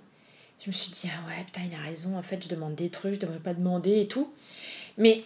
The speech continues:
<clears throat> en fait, oui, il y a peut-être les mamans solo, elles vont avoir, si elles ont trois enfants, elles vont avoir cette carte. Mais en fait, avant, il y a des mamans qui ont deux enfants, c'est galère. Il y a des mamans qui ont un enfant, c'est aussi galère. Donc, euh,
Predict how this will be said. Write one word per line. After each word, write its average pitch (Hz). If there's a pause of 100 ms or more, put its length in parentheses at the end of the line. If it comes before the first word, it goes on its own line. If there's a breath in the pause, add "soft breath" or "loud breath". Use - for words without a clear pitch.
(120)
<clears throat> -
en 196
fait, 254 (140)
oui, 247
il 302
y 247
a -
peut-être 226
les 208
mamans 196
solo, 220
elles 202
vont 190
avoir, 202 (140)
si -
elles 220
ont 220
trois 220
enfants, 247
elles 226
vont 190
avoir 180
cette 185
carte. - (420 loud breath)
Mais 202
en 196
fait, 247
avant, 214
il 233
y 214
a 196
des 185
mamans 196
qui 208
ont 185
deux 233
enfants, 240
c'est 208
galère. 214
Il 190
y -
a 180
des 185
mamans 190
qui 202
ont 185
un 233
enfant, 220
c'est 190
aussi 202
galère. 208 (600 loud breath)
Donc, 226
euh, 196